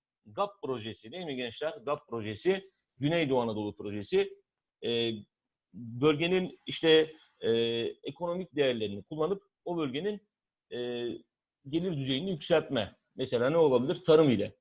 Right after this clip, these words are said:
değil mi? Ondan sonra bölgede turizm ile mesela. Güneydoğu Anadolu bölgesinde. Mesela, e, bu Mozaik Müzesi var değil mi? İşte şeyde, e, Gaziantep'te. Yine Güneydoğu Anadolu bölgesinde işte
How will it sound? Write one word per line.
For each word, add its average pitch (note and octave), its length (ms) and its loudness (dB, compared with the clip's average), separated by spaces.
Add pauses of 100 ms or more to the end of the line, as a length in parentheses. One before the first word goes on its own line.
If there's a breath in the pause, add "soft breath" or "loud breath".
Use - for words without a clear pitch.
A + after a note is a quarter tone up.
değil F3 140 -6
mi? G#2 220 -6 (320)
Ondan C#3 260 -6
sonra B2+ 220 -6
bölgede C3+ 300 -4
turizm C3 420 -4
ile G2 120 -6
mesela. F#2+ 340 -10
Güneydoğu B2+ 420 -4
Anadolu A2 360 -4
bölgesinde. G2+ 500 -6 (400)
Mesela, A#2+ 440 0 (520)
e, A2 40 -6 (560)
bu C#3 300 -2 (160)
Mozaik D3+ 360 0
Müzesi D3 380 -4
var B2 200 2
değil F3+ 140 -2
mi? C3 120 -2
İşte A2 380 -2 (400)
şeyde, A#2+ 440 0 (240)
e, G2+ 120 -12 (640)
Gaziantep'te. A#2+ 800 0
Yine B2+ 280 -2
Güneydoğu B2+ 420 -4
Anadolu B2+ 360 -2
bölgesinde A#2 400 -8
işte A2+ 320 -2